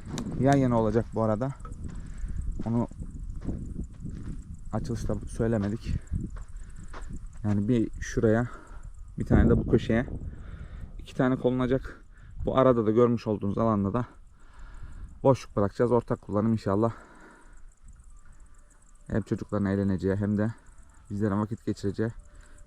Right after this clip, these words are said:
güzel bir alan bırakacağız arada. Kenarlardan şöyle boşluklar bıraktık. Çünkü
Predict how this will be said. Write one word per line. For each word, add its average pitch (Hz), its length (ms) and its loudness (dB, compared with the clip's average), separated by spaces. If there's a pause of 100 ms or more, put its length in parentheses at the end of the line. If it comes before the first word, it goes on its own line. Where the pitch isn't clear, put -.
(120)
güzel 107 280 2
bir - 40 -2
alan 104 300 4
bırakacağız 92 340 0
arada. 95 280 0 (2750)
Kenarlardan 147 500 4
şöyle 147 280 2
boşluklar 147 500 4
bıraktık. 156 340 2 (200)
Çünkü 151 280 4